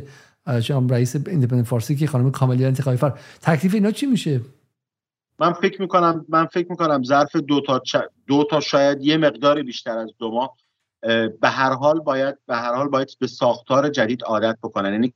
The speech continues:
Speaker 2: کارمندان مستقیم شبکه‌های سعودی. ایران اینترنشنال یه حالت خاصیه، این، این شبکه مستقیم نیست، می‌دونید، اصلاً کلاً ساختار امنیتی داره،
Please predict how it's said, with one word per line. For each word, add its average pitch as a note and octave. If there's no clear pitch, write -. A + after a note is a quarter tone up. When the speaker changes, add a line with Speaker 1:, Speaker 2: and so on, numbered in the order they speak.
Speaker 2:
کارمندان C3+
مستقیم D3+
شبکه‌های G#2
سعودی. F#2
ایران D3+
اینترنشنال D#3
یه D#3
حالت C#3+
خاصیه، D3
این، B2
این C3
شبکه A2+
مستقیم B2+
نیست، B2+
می‌دونید، A#2
اصلاً -
کلاً B2
ساختار C3
امنیتی B2
داره، A2+